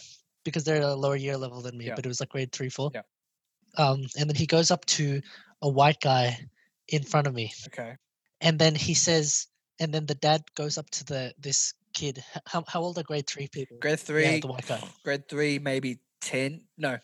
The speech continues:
Speaker 2: nine years old, nine years old.
Speaker 1: Nine years old. And he, he's t-, and he's t-, and he goes to the nine-year-old and he threatens him. And he's like, "Don't you dare,
Speaker 2: <laughs>
Speaker 1: like, bully my son," or something like that. And he's like, "I'll mess you up. Like, I'll mess you up,"
Speaker 2: No
Speaker 1: something like that.
Speaker 2: way.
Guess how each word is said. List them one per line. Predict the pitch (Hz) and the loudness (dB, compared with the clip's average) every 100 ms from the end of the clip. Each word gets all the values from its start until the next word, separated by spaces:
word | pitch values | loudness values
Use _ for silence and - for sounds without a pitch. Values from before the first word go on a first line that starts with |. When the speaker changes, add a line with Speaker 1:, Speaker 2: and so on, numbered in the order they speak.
| - - - | -14 -20 -2
Speaker 2:
nine | 165 147 | 0 2
years | 143 127 | 0 -2
old, | 110 - | -4 -4
nine | 123 | -4
years | 120 104 | -4 -6
old. | 98 _ _ _ _ _ 156 | -8 _ _ _ _ _ -4
Speaker 1:
Nine | 156 156 | -2 0
years | 151 147 | 0 -2
old. | 127 - - _ - | -4 -16 -20 _ -4
And | 165 | -2
he, | 147 170 - | -2 -4 -4
he's | - 160 | -4 -4
t-, | - - | -4 -4
and | 165 156 | -4 -2
he's | 165 - | 0 -2
t-, | - - | -2 -4
and | 160 156 | -2 0
he | 156 | 2
goes | 170 165 - | 4 4 4
to | 160 | 0
the | |
nine-year-old | 147 143 139 123 120 | 2 2 2 -4 -6
and | 147 | -4
he | 147 | -2
threatens | - 165 160 151 | 2 4 4 2
him. | 131 120 _ - | -4 -6 _ -8
And | 139 | -2
he's | 151 - | 0 4
like, | 143 - - - - | 4 2 -8 -4 6
"Don't | 190 196 - | 6 6 2
you | 170 175 143 | 0 0 2
dare, | 180 180 170 165 175 151 | 6 8 10 8 8 4
Speaker 2:
<laughs> | - | -2
Speaker 1:
like, | 156 139 151 - - | 4 4 4 -2 -4
bully | 160 156 | 2 4
my | 143 139 | 6 6
son," | - 131 | 6 4
or | |
something | 131 131 127 | -2 -4 -6
like | 123 | -4
that. | 127 120 | -2 -4
And | 127 131 | -6 -8
he's | 143 143 | -6 -4
like, | 135 - | -4 -2
"I'll | 160 | 0
mess | 147 165 - | 2 2 2
you | 151 143 | 2 2
up. | 135 _ _ - | 2 _ _ -6
Like, | 135 127 | -4 -2
I'll | 147 | -2
mess | 147 151 156 | 0 0 2
you | 143 | 4
up," | 170 | 6
Speaker 2:
No | 185 190 185 | 8 8 8
Speaker 1:
something | 175 165 | 6 6
like | 165 | 6
that. | 165 160 | 6 6
Speaker 2:
way. | 156 143 127 113 | 6 4 2 -2